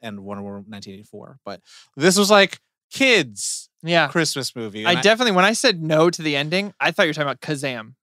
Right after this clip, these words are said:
Speaker 1: No, it's Shazam.
Speaker 2: And I was like, "How the fuck did you
Speaker 1: <laughs>
Speaker 2: think of Kazam, the Shaquille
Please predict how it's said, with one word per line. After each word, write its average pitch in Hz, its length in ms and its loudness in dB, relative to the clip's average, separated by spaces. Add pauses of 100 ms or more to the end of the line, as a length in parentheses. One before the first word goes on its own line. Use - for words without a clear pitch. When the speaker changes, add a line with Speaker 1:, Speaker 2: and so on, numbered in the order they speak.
(420)
Speaker 1:
No, 180 220 0
it's 135 160 -4
Shazam. 247 200 0
Speaker 2:
And 185 80 0
I 208 80 6
was 208 100 0
like, 214 120 -4
"How - 160 -20
the 269 60 -16 (160)
fuck 262 140 -2
did 214 120 -4
you 208 60 -6
Speaker 1:
<laughs> - 80 -12
Speaker 2:
think 196 120 -6
of 170 80 -4
Kazam, 143 640 -4
the 143 60 -4
Shaquille - 560 -2